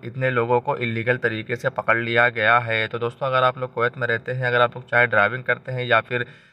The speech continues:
कोई और काम करते हैं, अगर आप लोग इलीगल तरीके से हैं, तो आप लोगों को ज़रूरी है कि सावधानियां बरतें, क्योंकि अभी लगातार वहां पे एमओआई, एमओआई द्वारा अभियान चलाया जा रहा है।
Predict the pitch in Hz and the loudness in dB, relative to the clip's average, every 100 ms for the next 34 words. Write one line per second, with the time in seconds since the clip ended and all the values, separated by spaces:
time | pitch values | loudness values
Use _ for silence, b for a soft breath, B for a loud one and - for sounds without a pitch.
0 | B 123 117 120 127 123 120 123 120 127 | B -2 2 2 4 2 2 0 -2 -4
1 | 127 123 120 120 120 127 110 110 104 117 | -4 0 2 2 2 -4 -8 -8 -4 -4
2 | 117 123 120 123 120 123 127 123 110 113 | -4 -8 -6 -8 -6 -4 -2 0 0 -2
3 | 107 113 131 117 110 107 117 127 127 156 | -8 -8 -8 -10 -8 -8 -6 -6 -8 -2
4 | 117 107 107 107 131 123 107 - 113 - | 0 0 -2 -2 -4 -2 -4 -4 -10 -8
5 | 123 131 117 123 120 107 107 110 120 113 | -10 -2 -2 0 2 2 4 4 2 0
6 | 110 - 139 151 b b b 117 117 117 | -6 -4 -6 -6 b b b -2 0 2
7 | 120 113 - 127 - 127 127 120 123 117 | 2 0 0 0 2 4 6 4 4 0
8 | 110 127 117 110 113 127 151 117 104 107 | 2 2 0 0 0 0 0 2 2 2
9 | 123 117 107 107 120 151 117 110 110 110 | 2 2 2 2 0 -2 -2 -2 0 0
10 | 107 110 | -4 -8